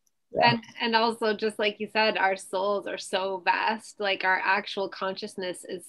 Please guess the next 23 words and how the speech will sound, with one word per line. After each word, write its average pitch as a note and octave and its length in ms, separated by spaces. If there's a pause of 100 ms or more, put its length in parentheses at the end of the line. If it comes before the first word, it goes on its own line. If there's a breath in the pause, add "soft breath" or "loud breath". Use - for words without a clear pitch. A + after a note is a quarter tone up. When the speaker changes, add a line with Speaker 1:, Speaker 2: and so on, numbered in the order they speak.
(140)
Speaker 2:
so F#3+ 280
much F#3+ 260
bigger F#3 420 (400 loud breath)
than F#3+ 120
we G3 140
can F#3+ 140
experience G3+ 720
it F3+ 180
as F#3 200
being F#3+ 500 (720 soft breath)
while G3+ 320
we're F#3+ 160
really F#3+ 300
immersed F#3+ 500
in F3+ 140
our F3+ 280 (640)
avatar G#3 480
identity F3+ 880 (180)
of F3 180
this F3 180
human F#3 360
life. E3+ 420 (520 loud breath)
And, F#3 420